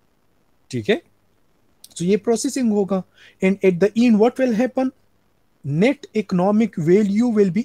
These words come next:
increased, या product का जो economic value है ना, वो raise हो जाएगा। ठीक है, और ये हमारा ऑब्जेक्टिव है। And also we have discussed कि why we are processing the products। So just to add value to the agricultural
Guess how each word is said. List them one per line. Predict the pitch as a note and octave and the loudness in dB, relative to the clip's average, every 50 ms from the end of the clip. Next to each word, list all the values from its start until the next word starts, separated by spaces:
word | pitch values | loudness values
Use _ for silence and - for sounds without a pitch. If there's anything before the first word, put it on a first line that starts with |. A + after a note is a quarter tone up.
| - | -4
increased, | E3+ D#3 D3 C#3 - D3+ D3+ D#3 C#3 A2+ G2+ - - _ _ _ _ _ _ _ _ _ _ - | -4 -4 -4 -4 -4 -4 -4 -2 -4 -4 -6 -10 -16 _ _ _ _ _ _ _ _ _ _ -4
या | D3+ | -4
product | D3 - - D3+ E3 F#3 A3 A3 - | -4 -2 0 0 2 2 2 0 -2
का | - A3 G#3+ | -4 -4 -2
जो | F#3+ A3 - G3 | -2 -4 -6 -6
economic | F3+ - F#3+ F#3 G3 G#3 A3 - - - | -8 -6 -4 -2 0 0 -2 -2 -2 -4
value | A#3+ C4+ B3 A#3+ A3 E3 | -4 -4 -4 -4 -2 -2
है | E3+ F#3 | 0 0
ना, | A#3+ C#4 _ _ _ _ - - | -2 -2 _ _ _ _ 2 6
वो | G3+ G3 F#3 | 8 8 8
raise | D#3 D3 E3 F3 E3+ D#3 D3 | 6 4 2 2 2 2 0
हो | C3+ C3 A#2+ | -2 -4 -4
जाएगा। | A#2 B2 G#2+ G2 G2 F#2+ G#2 F2+ E2+ _ _ _ _ _ _ _ _ _ _ _ _ _ _ _ _ _ _ _ _ _ - | -4 -6 -8 -8 -8 -10 -12 -12 -14 _ _ _ _ _ _ _ _ _ _ _ _ _ _ _ _ _ _ _ _ _ -8
ठीक | C3 A#2+ A2 - | -8 -6 -2 -2
है, | A3 D#4+ - _ _ _ _ _ _ _ _ _ _ _ _ _ _ _ _ _ _ _ _ - | -2 -2 -4 _ _ _ _ _ _ _ _ _ _ _ _ _ _ _ _ _ _ _ _ 2
और | F#3+ G3 F#3+ | 2 2 4
ये | F3+ G#3 A3 A3 | 4 2 2 4
हमारा | G3+ F#3+ F#3 G3 | 4 2 2 0
ऑब्जेक्टिव | G3 E3+ D#3 C#3+ C3 C3+ B2+ - - - A#2+ A2+ G2+ | 0 -2 -4 -4 -2 -4 -6 -6 -6 -8 -6 -6 -6
है। | G2+ F#2+ F2+ _ _ _ _ - | -10 -12 -14 _ _ _ _ -8
And | C#3+ D3 | -4 0
also | D#3+ F3 F#3+ - A3+ G#3 | 2 0 2 2 0 0
we | F3 F#3+ | 2 2
have | F#3 F#3 F#3 E3+ | 2 2 2 2
discussed | E3 E3 - - - F#3 F3 - - | 0 -2 -2 -4 -2 -4 -4 -4 -2
कि | - F3 | -2 -2
why | E3 D#3 D3 D#3 F#3 G3 F#3+ | 0 2 2 4 4 2 2
we | E3+ F3 | 2 2
are | F3 F3 D#3+ | 2 2 0
processing | - - D#3+ C#3+ - D#3+ D3+ - E3 D#3 C#3+ | 0 -2 -2 -2 -2 -4 -6 -6 -6 -6 -4
the | C#3 B2+ - - | -6 -6 -6 -4
products। | C#3+ E3 G3+ F#3 D#3+ E3+ F#3 - - _ _ _ _ _ _ _ _ _ _ - | 0 0 2 2 0 -2 -2 -4 -14 _ _ _ _ _ _ _ _ _ _ -4
So | E3+ D#3+ | -4 -2
just | C#3+ F3 F#3 - - - | 0 -2 -2 -2 -2 -6
to | F#3+ - _ _ - | -8 -8 _ _ 2
add | E3+ F#3 G3+ G#3+ G#3 F3 - _ _ _ _ _ _ _ _ _ C3+ | 6 6 6 6 4 0 -4 _ _ _ _ _ _ _ _ _ -12
value | B2+ B2+ C#3 D3 E3 G3 F#3+ F3+ G#3+ G#3 | -8 -4 0 0 2 2 0 0 -2 -2
to | F#3 G#3+ | -2 -2
the | G3+ G#3 G3+ | -2 -2 -2
agricultural | F#3+ F#3+ F#3+ - G#3 G#3 F#3 - G#3 G#3 G#3+ | -2 -4 -6 -4 -4 -4 -2 -2 -4 -4 -4